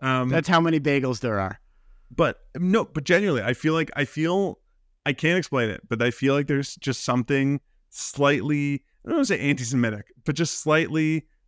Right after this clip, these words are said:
Speaker 1: uh, just too, too Gentile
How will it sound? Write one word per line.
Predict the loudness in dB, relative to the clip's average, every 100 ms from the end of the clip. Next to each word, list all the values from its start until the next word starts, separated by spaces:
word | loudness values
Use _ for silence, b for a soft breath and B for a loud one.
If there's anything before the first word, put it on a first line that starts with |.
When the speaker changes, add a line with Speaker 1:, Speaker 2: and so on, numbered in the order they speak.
| _
Speaker 1:
uh, | -2 0 0 -4 -6 -12 _ _ _ _ _ _ _ -20 _ -20 _ _ -4
just | -4 -4 _
too, | -4 0 0 0 -2 -4
too | -6 -4 -2
Gentile | 0 0 0 -2 -4 -4